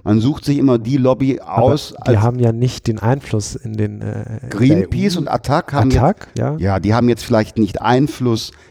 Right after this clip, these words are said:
Speaker 1: in dieser Frage Leistungsschutzrecht, aber dass wir, äh, äh,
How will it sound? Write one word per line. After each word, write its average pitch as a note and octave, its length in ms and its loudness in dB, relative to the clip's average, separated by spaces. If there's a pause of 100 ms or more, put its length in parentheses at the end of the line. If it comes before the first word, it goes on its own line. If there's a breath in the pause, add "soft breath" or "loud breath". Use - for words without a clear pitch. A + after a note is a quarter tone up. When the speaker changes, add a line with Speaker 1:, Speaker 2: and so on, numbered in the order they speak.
Speaker 1:
in A2 160 2
dieser G#2 260 0
Frage F2+ 380 -2
Leistungsschutzrecht, G#2 1080 -2 (320 loud breath)
aber G2 240 0
dass A2+ 320 -2
wir, G#2+ 300 2 (120)
äh, F#2+ 220 0
äh, E2+ 300 -6